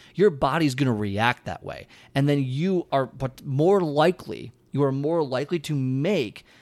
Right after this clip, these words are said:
uh, movements in the proper direction, a deci-, you know, decisions, more decisions, right, moving forward to then get you there. So, for example, if you never decide to work out and just, you know, let's say you're on the couch and you're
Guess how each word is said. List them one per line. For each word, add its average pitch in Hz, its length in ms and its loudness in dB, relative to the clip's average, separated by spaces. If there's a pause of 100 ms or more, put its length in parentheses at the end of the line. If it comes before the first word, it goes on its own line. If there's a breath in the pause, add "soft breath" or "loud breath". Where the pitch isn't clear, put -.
(240 soft breath)
uh, 123 260 2
movements 131 840 0
in 180 160 4
the 180 60 2
proper 156 340 2
direction, 123 520 2
a 110 80 -4
deci-, 127 300 -2
you 143 60 -6
know, 117 120 -2
decisions, 139 520 -2 (180)
more 170 300 8
decisions, 107 500 -2
right, 117 240 -2
moving 131 220 0
forward 156 440 2 (300 loud breath)
to 170 120 0
then 147 380 2 (240)
get 151 160 2
you 123 100 -4
there. 92 140 -6
So, 135 120 -4
for 160 160 4
example, 151 400 4
if 117 100 -2
you 175 140 0
never 160 800 2 (460 loud breath)
decide 156 480 4
to 139 60 2
work 131 280 4
out 127 400 4 (480 soft breath)
and 143 140 4
just, 139 240 0
you 147 100 2
know, 127 100 4
let's 120 160 0
say - 100 4
you're 135 160 6
on - 20 0
the 127 60 -2
couch 120 460 2
and 117 100 -2
you're 110 80 -4